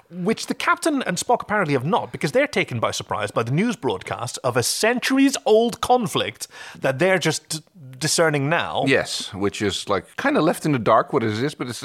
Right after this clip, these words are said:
Speaker 2: like, a seditious faction.
Speaker 1: There's
Speaker 2: Where
Speaker 1: a
Speaker 2: I'm just
Speaker 1: governing
Speaker 2: like
Speaker 1: faction and a seditious faction, yeah.
Speaker 2: Right, which I'm saying, like,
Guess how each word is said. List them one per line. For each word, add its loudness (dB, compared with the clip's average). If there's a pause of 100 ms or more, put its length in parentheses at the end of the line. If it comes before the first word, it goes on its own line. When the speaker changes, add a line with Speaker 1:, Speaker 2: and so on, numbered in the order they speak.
Speaker 2:
like, 0
a -6
seditious -2
faction. -2 (240)
Speaker 1:
There's 4
Speaker 2:
Where 6
Speaker 1:
a 8
Speaker 2:
I'm 4
just 6
Speaker 1:
governing 4
Speaker 2:
like -6
Speaker 1:
faction -4
and -4
a 0
seditious -4
faction, -10
yeah. 0
Speaker 2:
Right, 4
which -2
I'm 0
saying, 0
like, 0